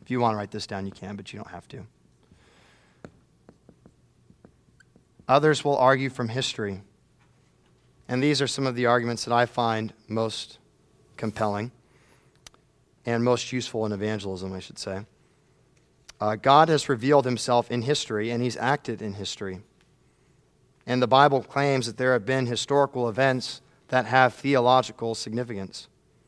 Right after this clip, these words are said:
And so some, for example, will argue from the fulfillment of prophecy. People foretold things that would happen, and guess what?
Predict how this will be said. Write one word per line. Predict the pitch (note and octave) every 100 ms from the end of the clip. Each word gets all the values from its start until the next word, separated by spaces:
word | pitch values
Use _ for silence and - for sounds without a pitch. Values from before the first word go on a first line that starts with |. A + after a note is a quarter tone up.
| _ _ _ _
And | - B2
so | C#3
some, | - D#3 D3+
for | D3
example, | B2 C3+ B2+ C3
will | C3
argue | - B2+ B2 C3+
from | - C3 C3
the | B2+
fulfillment | A#2+ B2 - C#3 D3
of | D3 A#2
prophecy. | D3+ E3 D3+ - G2 - _ _ _ _ _ _ _ _ _ _ _ _ _ _ _ _ _ _ _ _ _ _ _ _ _ _ _ _ _ _ _ _ -
People | D#3+ C#3+
foretold | - D#3+ E3 D#3+ D#3+ F3
things | E3+ D#3 D#3
that | D3+
would | C3+
happen, | B2+ C#3+ D3 F#3+
and | C#3 C3+
guess | C#3+ C#3+ -
what? | E3 C#3+